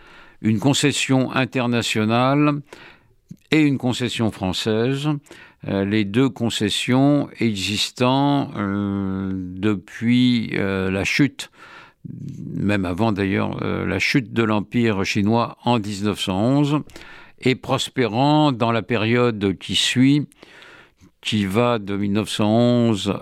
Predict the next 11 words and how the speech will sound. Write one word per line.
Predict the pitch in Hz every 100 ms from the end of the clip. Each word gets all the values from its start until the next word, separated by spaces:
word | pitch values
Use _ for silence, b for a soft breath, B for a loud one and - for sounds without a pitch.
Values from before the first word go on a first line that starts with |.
| -
à | 113
l'occupation | 117 110 - 98 104 - 113 107
japonaise | 92 90 76 90 95 123 135 143 120 127 127 -
de, | 98 92 107 110 -
euh, | - 101 107 107
mille | 98 98 95
neuf | 95 92
cent | - - 120 123 117 - 104 101 98 95 90
quarante | - 104 113 98
et | 110 95
un. | 87